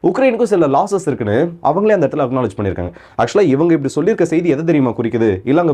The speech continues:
பின்னாடி பேக்ரவுண்ட்ல என்ன தெரியுமா நடந்துட்டு இருக்கு? உக்ரைன் கர்ஸ்க்ல கண்ணா பின்னான்னு அடி வாங்கிட்டு இருக்காங்க. உக்ரைன் அடி வாங்கல, உக்ரைனோட சில அரசியல்வாதிகளோட ஈகோவால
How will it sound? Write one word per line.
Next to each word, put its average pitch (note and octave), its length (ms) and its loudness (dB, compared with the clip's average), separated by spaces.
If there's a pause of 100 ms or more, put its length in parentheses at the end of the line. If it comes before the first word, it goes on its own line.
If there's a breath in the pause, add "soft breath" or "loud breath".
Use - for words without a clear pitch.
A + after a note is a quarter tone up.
பின்னாடி E3+ 340 0 (140)
பேக்ரவுண்ட்ல E3 320 0
என்ன B2 160 -2
தெரியுமா A2+ 280 -2
நடந்துட்டு G#2 200 -4
இருக்கு? F#2 280 -2 (380 loud breath)
உக்ரைன் D3+ 340 0 (120)
கர்ஸ்க்ல C3 640 -2 (300)
கண்ணா F#3 300 0 (100)
பின்னான்னு B2 280 0
அடி A2 140 0
வாங்கிட்டு G#2 200 -4
இருக்காங்க. E2+ 240 -8 (280 soft breath)
உக்ரைன் G3 340 0
அடி D3+ 140 0
வாங்கல, C#3+ 200 -4 (340)
உக்ரைனோட E3+ 500 0
சில E3 100 0 (120)
அரசியல்வாதிகளோட B2+ 920 0 (1200)
ஈகோவால D#3+ 440 4